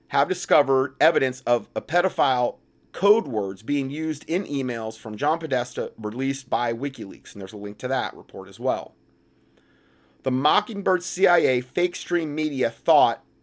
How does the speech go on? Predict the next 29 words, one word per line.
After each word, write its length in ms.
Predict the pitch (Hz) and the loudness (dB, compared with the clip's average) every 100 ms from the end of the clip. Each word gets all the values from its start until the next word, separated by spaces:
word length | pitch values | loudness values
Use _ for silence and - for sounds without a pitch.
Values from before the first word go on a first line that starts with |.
| _ _ - | _ _ -8
that 160 | 131 127 | -6 -6
the 60 | |
Pizzagate 600 | - 170 202 165 127 123 | -8 -8 -8 -6 -2 -2
scandal 400 | - - 117 110 113 | -4 -8 -6 -4 -4
was 160 | 110 | -6
swept 320 | - 156 135 - | -6 -2 -2 -2
under 200 | 143 190 | -2 -2
the 100 | 196 | -2
carpet 380 | 131 117 113 117 | 0 0 0 -4
with 120 | 117 | -6
a 60 | 110 | -8
fake 520 | - - 175 185 - | -8 0 2 2 -4
shoot-'em-up 680 | - - 202 175 165 147 - | -10 -8 -4 -2 0 0 -2
patsy 580 | - 156 156 - 117 - - _ | -2 -2 -2 -6 -12 -12 -16 _
that 160 | 139 135 | -4 0
went 180 | 160 170 | 2 2
into 160 | 156 | 0
Comet 320 | 123 160 160 | -2 -2 -2
Pizza 480 | - 156 143 131 113 - - | -6 -10 -6 0 -2 -2 -6
and 140 | 139 | 0
allegedly 540 | 143 143 180 180 160 143 | 0 6 6 6 -2 -2
fired 360 | - 143 135 | 0 2 2
one 200 | 123 156 | 0 -2
shot 420 | 147 - 160 143 - | -2 2 2 2 -2
into 140 | 131 | -6
the 80 | 120 | -6
hard 320 | 139 151 147 | 0 2 2
drive 260 | 123 117 | 0 -2
of, 80 | 113 | -4